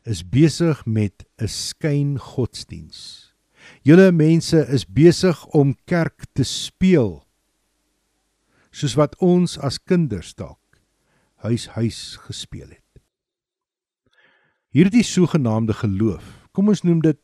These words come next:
selfs Christengeloof, indien jy wil, word beoefen vir die uitsluitlike doel van selfbevrediging op sy beste. Jy gaan kerk toe op 'n Sondag. <laughs> Jy bly daar vir 'n uur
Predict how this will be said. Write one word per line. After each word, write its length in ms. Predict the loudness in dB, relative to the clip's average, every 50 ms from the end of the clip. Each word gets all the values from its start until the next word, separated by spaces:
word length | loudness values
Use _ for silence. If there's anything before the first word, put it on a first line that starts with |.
| _
selfs 460 | -12 -6 -2 0 0 0 -2 -4 -10 -18 _
Christengeloof, 1160 | -20 -20 -16 -12 -10 -10 -10 -8 -6 -6 -6 -6 -6 -8 -8 -10 -10 -12 -16 -20 -20 _ _ -14
indien 260 | -12 -10 -10 -10 -10
jy 120 | -12 -12 -14
wil, 160 | -16 -20 -20 _ _ _ _ _ _ _ _ _ _ _ _ _ _ _ _ _ _ _ _ _ _ _ _ _ _ _ _ _ _ _ _ _ _ _ _ _ _ _ _ _ _
word 380 | -8 -2 2 4 4 4 2 0
beoefen 680 | -4 -4 -2 0 -2 -2 -2 -2 -2 -2 -2 -4 -6 -10 _ _ _ _ _ _ _ _ _ _ -12 -6
vir 140 | -6 -4
die 60 | -4 -4
uitsluitlike 600 | -6 -8 -6 -4 -2 -2 -2 -4 -4 -4 -4 -4 0
doel 220 | 2 2 2 2 0 -4 -4
van 260 | -2 -2 -2 -4 -6 _
selfbevrediging 1300 | -18 -16 -14 -10 -6 -4 -2 -2 -2 -4 -6 -8 -8 -8 -8 -8 -8 -8 -8 -8 -6 -8 -10 -10 -8 -10 -10 -10 -14 -18
op 120 | -18 -16
sy 160 | -12 -10 -10 -10
beste. 420 | -10 -12 -14 -16 -18 -20 -20 -20 -20 _ _ _ _ _ _ _ _ _ _ _ _ _ _ _ _ _ _ _ _ _ _ _ _ _ _ _ _ _ _
Jy 160 | -2 0 0 2 2
gaan 160 | 0 -2 -2
kerk 320 | -2 -4 -4 -4 -4 _ -6
toe 160 | -6 -4 -6
op 120 | -6 -10
'n 40 | -12
Sondag. 540 | -12 -8 -8 -6 -6 -8 -10 -14 -20 _ _ _ -20 -20 -12 -10
<laughs> 100 | -10 -10 -12 _ _ _ _ -14
Jy 100 | -12 -12
bly 220 | -10 -6 -6 -4 -4
daar 200 | -4 -4 -6 -6
vir 160 | -8 -10 -12
'n 100 | -12 -8 -4
uur 380 | 0 2 2 4 2 2 -2